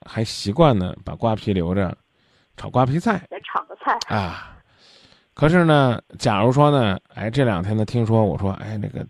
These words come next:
Speaker 1: 听说提子不错。
Speaker 2: 嗯，嗯。
Speaker 1: 十块、十五，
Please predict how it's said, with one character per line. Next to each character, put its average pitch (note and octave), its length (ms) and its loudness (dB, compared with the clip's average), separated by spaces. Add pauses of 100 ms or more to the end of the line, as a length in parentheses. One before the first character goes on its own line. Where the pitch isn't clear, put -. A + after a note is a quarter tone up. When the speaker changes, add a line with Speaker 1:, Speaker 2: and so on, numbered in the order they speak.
(120)
Speaker 1:
听 A2+ 180 -6
说 A2+ 140 0
提 - 260 -4
子 D#3 80 2
不 G2+ 120 0
错。 - 200 -10 (1000)
Speaker 2:
嗯， F#4+ 220 -8
嗯。 F#4+ 60 -12 (440)
Speaker 1:
十 - 160 -4
块、 C#3 200 0 (180)
十 - 180 0
五， B2+ 260 2